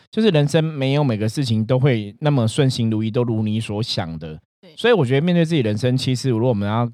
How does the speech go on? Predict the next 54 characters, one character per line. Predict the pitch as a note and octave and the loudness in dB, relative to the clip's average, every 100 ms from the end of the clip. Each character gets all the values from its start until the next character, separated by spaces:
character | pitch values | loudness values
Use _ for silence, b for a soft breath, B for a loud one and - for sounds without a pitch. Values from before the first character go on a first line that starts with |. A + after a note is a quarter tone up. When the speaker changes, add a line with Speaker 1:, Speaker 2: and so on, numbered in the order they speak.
| _ | _
Speaker 1:
再 | - B2 | -4 -2
客 | C3+ | 0
观 | A#2+ A#2 | 0 -2
讲， | G2 | -2
那， | A#2+ - | -6 -4
那 | D3+ | -2
叫 | C3+ B2+ | 0 0
认 | C#3+ C#3+ | 2 2
命， | G#2+ A#2 F#2+ D2+ D2+ _ _ - | 2 -2 -4 -8 -16 _ _ 0
接 | F3 F#3 | 2 4
受 | G3 B2 | 2 0
你 | G2+ | 0
目 | D#3 C3 | -2 -2
前 | G#2+ | -4
的 | G2 | -6
状 | G2+ C#3 G2+ F#2 | -4 -4 -4 -6
况。 | A#2+ F#2+ D#2+ - _ _ _ | -6 -6 -8 -16 _ _ _
对， | E3+ B2+ | 0 2
然 | D3 | 2
后 | A3 B3 C3+ - | 2 2 0 -6
想 | - - A#2+ | -8 -4 0
办 | F#3 F3 | 0 2
法 | A#2 | 2
在 | D#3 | 2
目 | E3 D#3 | 2 2
前 | A#2+ | 2
状 | A#2 C3+ | 2 2
况 | C#3 | 2
里 | G2+ | 0
面 | A#2+ A#2 | 0 -2
找 | G#2 F#2+ | -2 -2
到 | A#2 A#2 | 0 0
一 | A2 | -2
个 | G#2+ F#2+ | -4 -4
值 | - G2 G#2 | -8 -8 -4
得 | G#2+ G#2 | -2 -2
存 | - G#2 | -2 -2
在 | B2+ G#2 | 0 0
的 | G2 | 0
价 | B2 G2+ F2 | -2 -2 -4
值。 | - E2 | -10 -8
那 | D3+ F#3 | -2 0
如 | |
果 | C3 | 0
找 | C3 F#2+ | 0 -2
不 | |
到， | A#2 A#2+ | 0 0
也 | G2 | 0
要 | A2 G#2 | 0 -2
开 | - A2 | -4 -4
心 | A2 A2 | -2 -2
去 | A2 A2 | -2 -4
接 | F#2 G#2 G#2 | -4 -4 -4
受。 | G#2 F#2+ | -4 -6